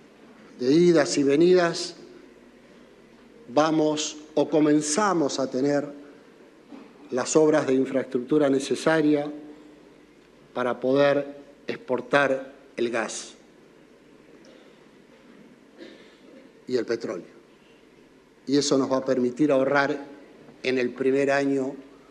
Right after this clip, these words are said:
un poco más de cuatro mil doscientos millones de dólares.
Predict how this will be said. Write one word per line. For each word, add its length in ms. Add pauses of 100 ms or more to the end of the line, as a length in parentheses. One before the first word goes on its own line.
(680)
un 140
poco 320
más 480 (960)
de 160
cuatro 340
mil 240
doscientos 500
millones 460
de 120
dólares. 600